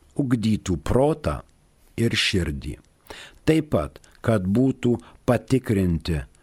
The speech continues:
jų ketinimai ir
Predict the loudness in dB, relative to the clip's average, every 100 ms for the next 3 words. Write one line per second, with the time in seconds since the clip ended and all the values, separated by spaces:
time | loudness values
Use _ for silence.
0 | _ -4 0 2 0 -4 _ -18 -2 -2
1 | 0 0 2 2 2 -2 -6 -14 _ _
2 | _ _ 0 2 0